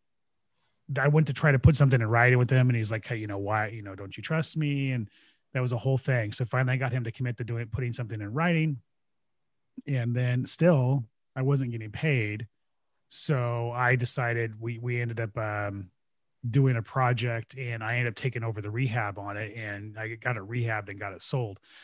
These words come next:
And, um, he basically, he turned around and sued me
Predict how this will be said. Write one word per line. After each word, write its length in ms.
And, 380
um, 480
he 240
basically, 880
he 280
turned 260
around 200
and 100
sued 320
me 520